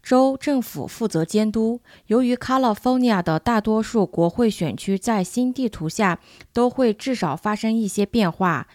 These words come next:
因此县和州选举官员需要更新选举资料。这将导致全州各县一次性花费高达数百万美元，而本州则一次性花费约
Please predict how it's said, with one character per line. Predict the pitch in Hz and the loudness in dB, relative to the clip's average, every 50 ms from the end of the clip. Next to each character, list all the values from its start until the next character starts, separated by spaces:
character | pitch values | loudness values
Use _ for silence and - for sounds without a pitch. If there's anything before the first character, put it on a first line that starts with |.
| _ - - - - - | _ -20 -20 -20 -10 -4
因 | 254 269 285 | -2 -2 -2
此 | 269 - - 170 - | -2 -2 -2 -2 -2
县 | - - 262 262 233 | -2 0 0 0 0
和 | 196 - 185 185 | 2 0 -2 -2
州 | 185 - 233 233 240 | 0 0 0 0 0
选 | 226 - - 175 185 208 | -2 -2 -2 -2 -2 -2
举 | - 208 165 | -2 -2 -4
官 | - - 202 220 226 202 | -2 0 0 0 2 2
员 | 180 160 156 156 170 - - - - - | 0 0 -2 -2 -6 -10 -16 -20 -20 -18
需 | - - 240 254 | -12 -6 0 2
要 | 247 226 196 180 | 2 2 2 0
更 | - - 247 233 220 214 214 226 | -2 -2 -2 0 -2 -2 -4 -8
新 | - - 220 220 220 220 214 - - _ _ | -6 -2 0 0 0 -2 -4 -10 -18 _ _
选 | - - 180 175 202 | -8 -4 -2 -2 -2
举 | 208 226 202 - | -2 -4 -6 -8
资 | - - 185 185 | -8 -6 -6 -4
料。 | 190 208 185 143 - - - _ _ _ _ _ - _ - - - - _ - | -2 0 0 -2 -2 -6 -12 _ _ _ _ _ -20 _ -20 -20 -20 -20 _ -6
这 | - - 294 269 220 | 0 4 4 4 4
将 | - 247 240 240 240 247 233 | 4 4 2 4 2 2 0
导 | - 190 - - | 0 0 0 -2
致 | - - 214 214 196 180 175 - - - _ _ - | -4 -2 0 2 2 2 0 -2 -8 -20 _ _ -4
全 | - 202 190 208 214 | 2 2 4 4 4
州 | - 262 262 | 2 2 2
各 | 262 - - 254 220 | 2 0 0 0 0
县 | 214 - 247 240 220 190 175 | 2 2 0 2 2 2 0
一 | 170 170 | -2 -4
次 | 175 - - 247 233 | -6 -6 -4 -4 -2
性 | 220 - 240 208 180 | -2 0 -2 -2 -2
花 | 175 - - 214 214 208 214 - - _ _ | -2 -4 -4 -4 -2 -2 -4 -6 -8 _ _
费 | - - 233 196 170 - - - - _ - | -4 0 0 0 0 -2 -6 -14 -20 _ -2
高 | - 233 247 240 | 0 0 2 2
达 | 240 180 165 175 | 0 0 -2 -2
数 | 190 - - - 269 233 | -4 -6 -6 -4 -4 -2
百 | - 143 - - | -2 -4 -6 -4
万 | - 214 208 185 | -2 -2 -2 -2
美 | 170 156 | -2 -4
元， | - - 147 143 147 151 - - _ _ _ - | -6 -6 -6 -6 -6 -8 -10 -12 _ _ _ 0
而 | 214 202 208 226 240 247 | 2 4 4 4 2 0
本 | - - 214 185 175 165 | 0 2 2 2 2 2
州 | - - 214 220 233 240 262 - | 2 4 6 6 6 4 0 -4
则 | - - 190 185 - | -2 2 4 4 4
一 | - 190 185 | 2 2 -2
次 | 180 - - 262 240 | -2 0 0 0 0
性 | 226 - 247 226 190 | 2 2 2 2 2
花 | 175 - 208 208 220 | 0 0 0 0 0
费 | 214 - 233 220 202 180 | 0 0 2 2 2 2
约 | 185 196 190 196 | 4 4 4 4